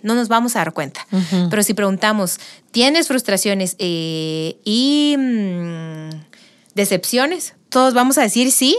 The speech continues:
Speaker 1: entonces ya empezamos a decir, ah, ok, yo idealizo en este
Speaker 2: Ujú.
Speaker 1: asunto, tengo, idealizo a la iglesia,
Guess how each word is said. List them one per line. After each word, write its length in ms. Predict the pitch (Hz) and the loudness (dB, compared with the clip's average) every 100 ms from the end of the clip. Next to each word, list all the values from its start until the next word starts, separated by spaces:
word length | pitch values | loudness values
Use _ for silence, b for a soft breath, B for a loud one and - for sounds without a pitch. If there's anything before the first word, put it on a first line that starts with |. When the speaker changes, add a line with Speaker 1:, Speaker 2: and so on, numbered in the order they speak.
| 480 | 0
Speaker 1:
entonces 400 | 190 202 208 196 | 0 2 0 2
ya 100 | 208 | 2
empezamos 520 | 208 233 220 214 220 | 2 0 0 0 2
a 60 | 196 | 2
decir, 340 | 165 214 - | 2 -2 -4
ah, 180 | 175 170 | -6 -6
ok, 140 | - 226 226 156 B B B 196 | -4 0 0 -2 B B B 0
yo 100 | 190 | 2
idealizo 500 | 196 170 226 262 208 | 2 0 0 0 0
en 120 | 175 | -2
este 460 | 160 - 151 - - | -4 -8 -10 -12 -4
Speaker 2:
Ujú. 100 | 214 | -2
Speaker 1:
asunto, 440 | 190 202 185 165 | 2 4 2 -2
tengo, 520 | - 180 180 185 170 170 B - | -4 -4 -2 0 -2 -4 B -4
idealizo 440 | 208 180 233 269 | 2 2 4 4
a 60 | 277 | 4
la 80 | 196 | 4
iglesia, 560 | 165 226 240 175 143 | 2 2 0 -2 -6